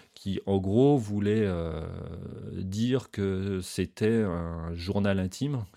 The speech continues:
qui était sur le web. Enfin, un journal qui est plus ou moins intime, qui l'est plus vraiment, euh, du coup, puisqu'il est partagé. Et du coup, euh, les sujets que l'on traite dans ce type de blog personnel peuvent être des sujets très, très différents et donc plus ou moins, euh,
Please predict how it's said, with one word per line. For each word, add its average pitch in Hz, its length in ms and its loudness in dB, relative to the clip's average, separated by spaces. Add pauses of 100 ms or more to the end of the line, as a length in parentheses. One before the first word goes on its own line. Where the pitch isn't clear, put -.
qui - 100 -4
était 107 180 0
sur 107 200 0
le 104 60 6
web. 85 240 0 (200)
Enfin, - 180 -18
un - 40 -12
journal 92 340 -2
qui - 160 -10
est 85 60 -6
plus 95 260 -4
ou 90 60 -4
moins 85 140 -4
intime, 117 440 -6
qui - 140 -20
l'est - 180 -14
plus 85 160 -8
vraiment, 85 460 -6
euh, 80 100 -8
du 80 140 -12
coup, - 120 -10
puisqu'il 95 320 -8
est 80 40 -6
partagé. 95 420 -4 (800)
Et 120 140 6
du 120 120 0
coup, 160 360 0
euh, 104 340 6
les 113 400 4
sujets 120 600 0
que - 120 -6
l'on 98 140 -4
traite 107 300 -2
dans 92 140 -2
ce 82 340 -8
type 110 280 -4
de 95 80 -2
blog 101 240 -2
personnel 104 500 -2
peuvent 110 220 -2
être 110 300 -2
des 90 160 -8
sujets 101 340 -6
très, - 320 -6
très 117 180 -2
différents 104 800 -4 (240)
et 92 80 -8
donc 92 260 -4
plus 113 300 0
ou 113 60 6
moins, 113 360 2
euh, 85 320 -6